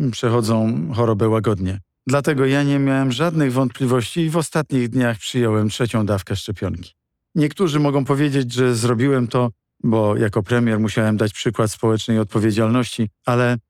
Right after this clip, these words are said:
w równym stopniu zaszczepiłem się z troski o zdrowie moje, moich dzieci, żony, rodziny, współpracowników,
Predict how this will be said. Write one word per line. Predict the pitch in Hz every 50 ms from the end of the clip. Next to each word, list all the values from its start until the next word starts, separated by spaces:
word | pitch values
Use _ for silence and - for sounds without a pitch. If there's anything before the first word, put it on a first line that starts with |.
| _ _
w | - 127
równym | 135 170 180 165 165 160 147
stopniu | - - 190 185 - - 147 139 131
zaszczepiłem | 117 139 143 127 - 156 135 - 156 165 156 147 143
się | 127 - 151 143
z | - -
troski | - 147 151 139 - - 156 156 -
o | 156 135 127 127 127 123 - _ _ _ _ _
zdrowie | 127 113 107 117 151 170 160 123 113 107 107
moje, | 110 117 123 131 143 151 147 143 139 135
moich | 127 117 113 113 110 110 107
dzieci, | 101 135 139 135 - - - 127 123 123 - 113 104
żony, | 98 110 131 135 143 135 123 113
rodziny, | 113 117 107 110 139 147 143 135 131 127
współpracowników, | 120 - - - 139 131 107 143 135 120 - 139 127 120 135 147 143 - 156 135 123 - -